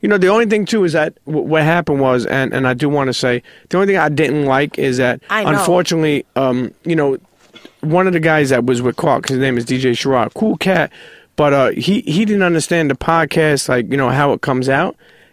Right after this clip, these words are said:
Speaker 1: And
Speaker 2: Pause.
Speaker 1: Cl-, good pause. And Clark went to Rap Radar, which is cool. I don't got nothing against, against Elliot or B-Dot.
Speaker 2: You gonna drop their name?
Speaker 1: No, no
Speaker 2: Okay,
Speaker 1: problem. I ain't got a
Speaker 2: okay,
Speaker 1: problem with
Speaker 2: okay,
Speaker 1: that.
Speaker 2: we gonna beep that out.
Speaker 1: But the point I'm trying to make is, like,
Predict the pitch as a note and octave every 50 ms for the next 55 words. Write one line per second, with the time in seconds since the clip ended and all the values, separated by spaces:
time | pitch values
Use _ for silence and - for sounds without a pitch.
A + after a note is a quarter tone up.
0 | _ _ _ - D3 D#3 D#3 D3 - A3 G3+ G#3 A#3+ - - E3 - - - _
1 | _ _ _ _ - _ _ - A3 E3+ D#3 G#3+ F3 G3+ - C3+ C3+ - - C#3+
2 | D3 D3 C3 - - - - F#3+ F#3 F3+ F3 - - E3+ E3 D#3+ D#3 - C#3+ B2+
3 | C3+ C3+ C3+ - - C3+ C#3 D3 C#3 C3+ A2+ B2 E3+ F#3 - D#4 C4 - - A3+
4 | G#3 F#3+ G3+ B3 - A#3+ - F3+ E3+ D#3 D3 D3+ C#3 C#3+ - - C#3+ C#3 B2 B2+
5 | C#3 D3 C#3+ C#3 C3 B2+ C3 C#3 F3+ F#3+ F3 E3 - D4+ E4+ D#4 C4+ A#3+ A3+ G#3
6 | A3+ A#3 A#3+ A3 G3 A3 C4+ D4+ D#4+ D#4 E4 F4 - C4+ C4+ C#4+ C#4+ C#4 C#4+ -
7 | D4+ D#4 D#4+ - - - - G3 A3+ - B3 A3 - F#3 F3 D#3+ - - D3+ D3
8 | - D4 E4+ D4+ D#4 D4+ A#3+ D#4+ E4 - E4 E4+ E4 C#4+ D#4 G3 G3 E3+ G3 F3+
9 | D3+ - G#3 G#3+ G#3 G#3 G3 G3+ A3+ A3 - A3 G3 F3 D#3 D3 D3 D3 D3 C#3+
10 | - D3 C#3+ C#3 B2+ - _ _ _ _ _ _ _ _ _ - C#3+ D3 C#3 B2
11 | - -